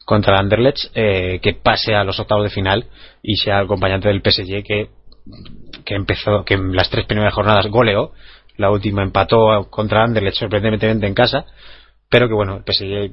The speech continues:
imagino que se clasificará como primero, la, el Olympiacos como segundo. Yo espero un partido de no agresión, demasiada agresión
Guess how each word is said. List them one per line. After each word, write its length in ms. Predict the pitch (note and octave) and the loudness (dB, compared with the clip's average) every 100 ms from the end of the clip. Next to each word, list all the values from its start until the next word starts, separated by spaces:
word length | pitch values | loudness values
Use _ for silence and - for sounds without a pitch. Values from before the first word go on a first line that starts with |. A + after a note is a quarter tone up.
| - | -6
imagino 460 | A2+ A2 - G#2+ | -4 -2 -2 -2
que 80 | G#2 | -2
se 100 | G2+ F#2+ | -4 -8
clasificará 480 | G2 F#2+ G#2+ G2+ G2+ | -10 -8 -4 -2 0
como 160 | G#2 | -2
primero, 340 | G#2 G2+ G2+ A2 | -2 0 2 2
la, 100 | G#2 | 0
el 260 | G2+ G2+ | -2 -2
Olympiacos 360 | G2+ F#2+ G#2+ G#2 | -2 0 0 0
como 140 | A2+ | 0
segundo. 380 | G#2 G2 G#2+ A#2 | 0 2 2 2
Yo 120 | A#2 | 2
espero 260 | C3 C#3 C3+ | 2 2 2
un 220 | C3+ B2 A#2 | 2 0 0
partido 300 | A2 B2 B2+ | 0 2 2
de 100 | A#2+ | 2
no 80 | |
agresión, 440 | B2+ A#2+ G#2 B2 G#2 | 2 2 -2 -4 -8
demasiada 380 | G2 - A2 A2 | -8 -6 -4 -4
agresión 420 | G2+ F#2+ G#2+ | -4 -6 -6